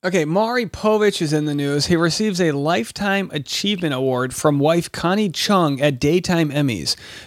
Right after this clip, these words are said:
Maury Povich has received the Daytime Emmy Lifetime Achievement Honor from his wife, and it is a whole article on A B C news dot com. I don't know.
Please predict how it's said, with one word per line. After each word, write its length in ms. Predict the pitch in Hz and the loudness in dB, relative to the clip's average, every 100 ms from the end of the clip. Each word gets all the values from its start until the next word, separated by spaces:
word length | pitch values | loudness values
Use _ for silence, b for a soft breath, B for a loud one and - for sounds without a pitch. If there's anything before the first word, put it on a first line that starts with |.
| B | B
Maury 240 | 113 131 | -2 0
Povich 420 | 117 127 135 135 - | 0 0 0 0 0
has 160 | 127 | 0
received 420 | 123 123 147 139 | 0 0 0 0
the 100 | 135 127 | -2 0
Daytime 400 | 160 196 208 180 | 0 2 2 2
Emmy 180 | 202 | 0
Lifetime 320 | 190 208 233 196 | 2 2 2 -2
Achievement 340 | 233 233 220 | -2 -2 -2
Honor 260 | 190 214 202 | -2 -2 0
from 140 | 214 | 0
his 140 | 185 | 0
wife, 320 | 165 226 214 - B B 147 B | 2 2 2 -6 B B -14 B
and 260 | 180 185 175 | 4 4 4
it 200 | 175 160 | 0 -2
is 380 | 175 170 165 | -2 -2 -2
a 80 | 170 | -2
whole 220 | 160 190 | 2 4
article 380 | 151 160 156 147 | 4 2 0 -2
on 100 | 147 | 0
A 40 | 139 | 0
B 120 | 135 | -2
C 160 | 139 | -2
news 180 | 139 135 | -2 -2
dot 240 | 131 123 - | -2 -2 0
com. 240 | 143 139 B 139 | 0 0 B -8
I 100 | - | -2
don't 160 | 330 302 | 0 2
know. 360 | 294 262 180 | 2 0 -2